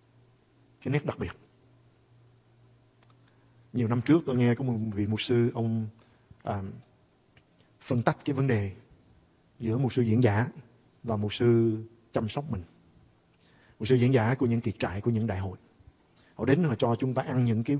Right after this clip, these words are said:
món ăn rất là khoái khẩu. Nó ngon như là, là kem á.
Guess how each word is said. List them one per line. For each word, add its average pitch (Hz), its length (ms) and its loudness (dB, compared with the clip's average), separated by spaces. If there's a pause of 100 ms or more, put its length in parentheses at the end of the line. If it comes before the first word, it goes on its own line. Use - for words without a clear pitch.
món 143 160 -2
ăn 127 160 -2
rất - 160 -2
là - 60 -2
khoái 160 180 -4
khẩu. - 200 -10 (1080)
Nó 160 80 -2
ngon 151 300 4
như 139 200 4
là, 107 300 -2 (400)
là 113 100 -4
kem 165 340 2
á. 196 60 -4